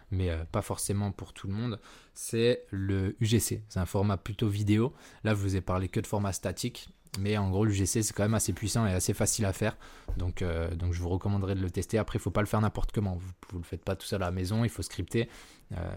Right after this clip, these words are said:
il faut qu'il y ait quand même des ingrédients. Donc, euh, dans la structure d'un script, il y a toujours une accroche dans les trois premières secondes. C'est ça qui va, en gros, provoquer l'arrêt des personnes sur votre vidéo. Faut que ce soit assez captivant, faut que ce soit assez accrocheur pour que les personnes, euh, aient envie d'en savoir plus.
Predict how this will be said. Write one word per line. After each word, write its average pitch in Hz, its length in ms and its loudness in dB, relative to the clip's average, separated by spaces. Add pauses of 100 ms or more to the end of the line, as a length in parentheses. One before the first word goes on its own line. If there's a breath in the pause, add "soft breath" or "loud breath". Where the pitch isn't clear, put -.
il 107 80 -6
faut 90 140 -6
qu'il 98 160 -2
y - 20 2
ait 90 100 2
quand 101 120 0
même 107 140 4
des 98 160 2
ingrédients. 98 440 2
Donc, 95 240 -4
euh, 92 220 -4
dans 98 140 -2
la 101 100 0
structure - 500 -2 (800 loud breath)
d'un 98 160 2
script, - 480 0
il 98 60 -2
y - 20 0
a 92 60 2
toujours 123 240 2
une 113 100 6
accroche - 420 0 (200)
dans 98 180 -4
les 87 140 0
trois 107 200 10
premières 107 300 2
secondes. 110 320 4
C'est - 80 4
ça 120 160 4
qui - 160 -4
va, 98 220 2 (320 loud breath)
en 95 140 -2
gros, 101 180 0
provoquer 104 460 4
l'arrêt 107 360 6 (360 loud breath)
des 98 80 2
personnes 107 380 2
sur 98 100 2
votre 90 180 4
vidéo. 92 280 2
Faut - 160 -2
que - 60 -6
ce 104 60 0
soit 98 200 4
assez 101 200 4
captivant, 113 540 2
faut - 100 -8
que - 60 -16
ce - 60 -12
soit 85 100 -2
assez 87 160 -2
accrocheur 104 480 2
pour - 140 -6
que 104 80 0
les 92 100 0
personnes, 113 500 2
euh, 98 220 -2
aient 113 80 4
envie 113 220 6
d'en 98 120 6
savoir 95 280 2
plus. - 280 -4